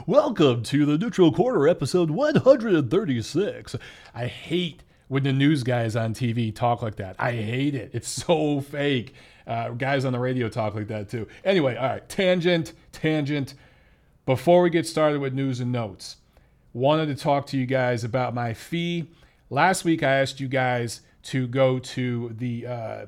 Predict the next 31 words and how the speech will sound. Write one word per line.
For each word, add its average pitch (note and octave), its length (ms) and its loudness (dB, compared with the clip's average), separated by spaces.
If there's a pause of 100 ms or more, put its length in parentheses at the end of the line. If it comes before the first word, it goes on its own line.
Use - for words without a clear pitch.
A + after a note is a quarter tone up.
the A2+ 100 -12
iTunes C3 800 -2 (180)
for C3+ 100 -4
The C3+ 80 2
Neutral C3+ 320 0
Corner B2+ 380 -2
and A#2+ 260 -6
drop B2+ 300 -2
a B2+ 40 -4
rating, B2+ 520 -2 (260)
and B2 480 -2
several D#3 400 2
of A#2+ 100 -2
you A#2+ 80 -4
did. A#2 380 -2
Thank D3+ 220 -6
you C3+ 100 -4
very, C#3 300 0
very B2 260 -2
much. B2+ 460 -4 (340)
This D3 400 -2
week, C3+ 480 -2 (340)
I B2 60 -8
want C#3+ 300 -2
you C#3+ 40 -6
guys C#3 300 2
to - 100 -10
go C3+ 180 0
over C3 260 0
to - 160 -8
Stitcher. A#2 760 -6